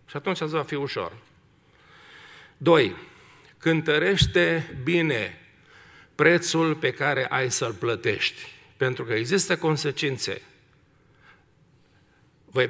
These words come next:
vei plăti un preț uriaș de mare. Șase lucruri am să menționez aici.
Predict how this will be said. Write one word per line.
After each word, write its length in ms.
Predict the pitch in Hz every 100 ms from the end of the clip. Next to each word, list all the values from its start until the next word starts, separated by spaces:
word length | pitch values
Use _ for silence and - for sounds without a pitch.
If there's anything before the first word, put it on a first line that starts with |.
| -
vei 180 | 135 135
plăti 260 | 127 -
un 180 | - 156
preț 340 | 139 139 - - - -
uriaș 560 | 139 135 131 117 - 104
de 100 | 104
mare. 420 | 104 92 104 73 - - _ _ _ _ _ - - - - _ _ _ _ -
Șase 300 | 190 175 180
lucruri 380 | 170 165 127 110
am 120 | 104
să 140 | -
menționez 520 | 104 104 98 101 98 101
aici. 420 | 101 98 -